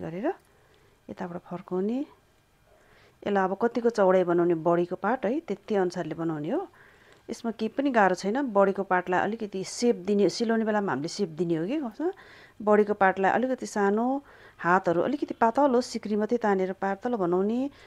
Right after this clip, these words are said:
खुट्टाहरूको पार्टहरूलाई चाहिँ अलिकति ठुलो,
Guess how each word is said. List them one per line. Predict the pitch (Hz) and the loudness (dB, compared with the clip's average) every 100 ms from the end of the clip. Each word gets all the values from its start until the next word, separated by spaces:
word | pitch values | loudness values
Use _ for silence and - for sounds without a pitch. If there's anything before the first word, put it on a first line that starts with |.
| - - | -20 -10
खुट्टाहरूको | 226 214 160 151 | -2 2 2 0
पार्टहरूलाई | - 185 185 165 160 165 | -2 0 0 -2 -4 -6
चाहिँ | 202 196 202 - - - | -4 -4 -6 -18 -20 -4
अलिकति | 254 285 277 220 | -2 0 -2 -6
ठुलो, | - 214 214 | -4 0 6